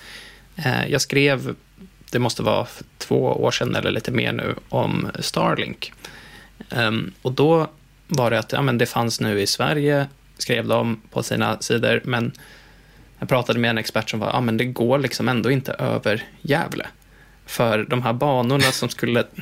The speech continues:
då göra att satellitinternetet då fanns högre upp, alltså på norra halvklotet, de, det fanns inte tillräckligt många satelliter där för att de är dyrare att bygga.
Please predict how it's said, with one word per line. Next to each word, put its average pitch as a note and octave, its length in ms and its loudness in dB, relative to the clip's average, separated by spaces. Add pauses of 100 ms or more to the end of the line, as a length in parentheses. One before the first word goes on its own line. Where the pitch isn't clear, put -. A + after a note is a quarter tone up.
(240)
då A#2+ 200 2
göra A#2 360 4
att A#2 100 -2
satellitinternetet B2 1600 -2
då - 140 -2
fanns B2+ 600 -2 (540)
högre C3+ 560 0
upp, - 400 -2 (540)
alltså A#2+ 260 -2
på A#2+ 260 4
norra A2+ 280 2
halvklotet, - 640 -4 (840)
de, B2+ 500 2
det C3 120 4
fanns D#3+ 400 0
inte C3+ 220 0
tillräckligt A#2 260 0
många A#2 140 2
satelliter E3+ 440 0
där - 100 -6
för - 140 -4
att - 140 -6
de A#2+ 340 2
är A2+ 240 0
dyrare A2+ 440 2
att A#2 80 -8
bygga. C#3 340 -2